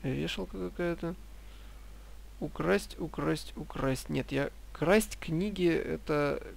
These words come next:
как-то не по мне, пожалуй. Ну, все. По-видимому, у него тут ничего интересного. Хотя вот у него такая какая-то тут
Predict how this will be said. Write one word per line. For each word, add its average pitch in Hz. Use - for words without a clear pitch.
как-то 143
не 160
по 165
мне, 156
пожалуй. 113
Ну, 220
все. 135
По-видимому, 170
у -
него 151
тут 156
ничего 151
интересного. 143
Хотя -
вот 170
у 175
него 165
такая -
какая-то -
тут 151